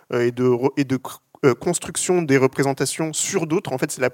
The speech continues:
la liberté de parler des autres et de représenter les autres. Et, euh, et en fait, aujourd'hui, quand il y a d'autres voix qui s'élèvent, euh, eux se barricadent directement en accusant, euh,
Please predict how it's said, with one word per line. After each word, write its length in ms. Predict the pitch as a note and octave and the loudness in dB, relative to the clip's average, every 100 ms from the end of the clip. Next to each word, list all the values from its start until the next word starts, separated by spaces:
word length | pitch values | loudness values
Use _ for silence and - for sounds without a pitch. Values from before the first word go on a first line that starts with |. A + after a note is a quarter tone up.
| - | -2
la 80 | C3+ | -2
liberté 240 | C#3 D3+ | 0 -2
de 100 | C#3 | -2
parler 360 | - D#3 E3 D#3 | 4 4 4 -2
des 320 | C3 C#3 C3 | 0 0 0
autres 220 | A3 D3 | -4 -4
et 60 | C3 | 0
de 100 | C3 | 2
représenter 580 | - - D#3 D3+ D#3 | 2 0 -2 -4 -4
les 180 | C#3 B2+ | -4 -4
autres. 240 | D#3+ - _ - - - - | -6 -10 _ -20 -20 -16 -2
Et, 180 | C3 | 2
euh, 300 | B2 B2 B2 - - | 4 2 -2 -10 -2
et 100 | C#3+ | 2
en 100 | B2+ | 4
fait, 180 | F3+ E3+ | 2 2
aujourd'hui, 340 | D3 D3+ E3 | 0 -2 -4
quand 260 | - D3+ - | -4 -2 0
il 40 | |
y 20 | |
a 20 | B2+ | 0
d'autres 280 | F3 - | 0 0
voix 100 | E3 | -2
qui 160 | F3+ D#3 | -2 -2
s'élèvent, 400 | - C#3+ G3+ C3 - - - _ - | -4 -2 -2 -4 -12 -20 -20 _ 0
euh, 320 | B2 A#2+ A#2+ - G3 | 2 2 0 0 0
eux 80 | |
se 160 | - D#3 | 2 0
barricadent 460 | C#3 D3+ C#3+ F3+ D3+ | 2 2 2 -2 -2
directement 420 | C#3 D3+ F3+ E3 | -4 -2 -2 0
en 100 | C#3+ | 0
accusant, 540 | C#3+ D#3+ D3+ E3 D3+ | -2 -4 -4 -2 0
euh, 160 | B2+ | 0